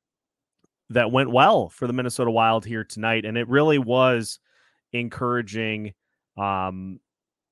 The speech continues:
to see the Wilds build off of the end of that Rangers game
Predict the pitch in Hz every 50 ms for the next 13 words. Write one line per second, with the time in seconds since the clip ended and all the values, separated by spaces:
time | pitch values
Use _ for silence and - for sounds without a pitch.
0 | _ _ - - 143 127 117 - - - 170 185 190 175 165 147 131 127 123 123
1 | 123 120 120 120 120 101 - _ _ _ _ _ - 135 143 165 175 180 165 147
2 | 143 135 131 139 135 - 135 113 104 101 120 120 120 120 120 123 123 117 117 113
3 | 107 - 110 110 117 127 139 143 139 123 127 120 110 98 95 117 107 104 101 98
4 | 98 101